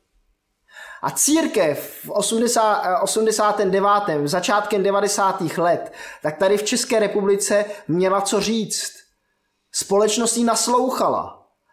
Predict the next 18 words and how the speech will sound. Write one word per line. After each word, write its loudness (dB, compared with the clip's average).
a, 2
eh, 2
byli 2
jsme 0
jako 2
církev 0
vidět. 0
A -4
když 2
se 0
na 0
to -2
období 0
posledních -2
třiceti -2
let 0
podíváme, -2
tak -4